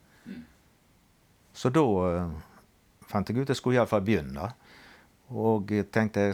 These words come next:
Speaker 2: jeg finner sikkert tredve førti band som har spilt, men, eh, det, det tok jo aldeles av.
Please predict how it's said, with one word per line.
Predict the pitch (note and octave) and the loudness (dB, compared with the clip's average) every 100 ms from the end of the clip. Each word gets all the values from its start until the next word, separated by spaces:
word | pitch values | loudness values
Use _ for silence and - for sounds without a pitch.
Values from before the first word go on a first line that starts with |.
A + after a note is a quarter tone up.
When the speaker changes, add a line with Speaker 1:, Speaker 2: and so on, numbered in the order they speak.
| - - | -2 -6
Speaker 2:
jeg | A2+ | 0
finner | D3 F#2 E2 | 2 2 -2
sikkert | G2 - D2+ C#2+ | -2 -2 -8 -8
tredve | - E2+ E2 E2 | -4 -4 -4 -2
førti | A2+ - A2 | -4 0 0
band | F2+ E2 G#2 | 2 0 0
som | - F#2+ | -2 -2
har | G2 | -2
spilt, | F2+ F#2 - - - - - - - _ _ - | 0 0 0 -10 -20 -20 -20 -20 -20 _ _ 0
men, | A#2 A2 | 2 4
eh, | G#2 G2+ G2+ | 2 2 0
det, | G2+ G#2 - - | -2 -2 -4 -4
det | A2 | 0
tok | C3 A2+ | 0 2
jo | G2+ | 2
aldeles | G2 G2+ E2+ D#2+ | 2 0 0 -4
av. | D2+ C#2+ - | -4 -4 -6